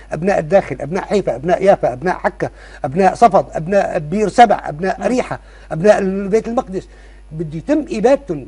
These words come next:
Speaker 1: بأي شكل من الأشكال مقابل أن يقل
Speaker 2: مم.
Speaker 1: العدد وتصبح القضية قضية تعويضات مالية على أن يسقط حق العودة.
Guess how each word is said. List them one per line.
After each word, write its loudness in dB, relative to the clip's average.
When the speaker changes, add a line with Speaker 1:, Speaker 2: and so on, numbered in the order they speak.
Speaker 1:
بأي 0
شكل -4
من -8
الأشكال -6
مقابل 2
أن -6
يقل 2
Speaker 2:
مم. 4
Speaker 1:
العدد 2
وتصبح -2
القضية -2
قضية -4
تعويضات -2
مالية -6
على -4
أن -10
يسقط -14
حق -20
العودة. -16